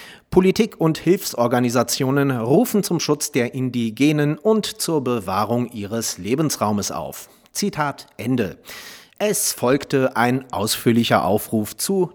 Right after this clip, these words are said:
diesem Thema. Wir waren entsetzt. Was wird da bitte gefordert? Volk, Lebensraum? Hallo? Klingelt da was?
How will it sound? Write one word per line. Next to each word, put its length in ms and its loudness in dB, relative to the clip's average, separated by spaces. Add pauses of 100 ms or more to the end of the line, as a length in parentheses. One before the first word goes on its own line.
diesem 440 -4
Thema. 460 -4 (920)
Wir 560 0
waren 540 0 (120)
entsetzt. 1160 -6 (280)
Was 500 -4
wird 200 -2
da 140 2
bitte 360 -4
gefordert? 800 0 (200)
Volk, 480 2 (220)
Lebensraum? 1120 4 (440)
Hallo? 760 4
Klingelt 420 2
da 160 4
was? 400 0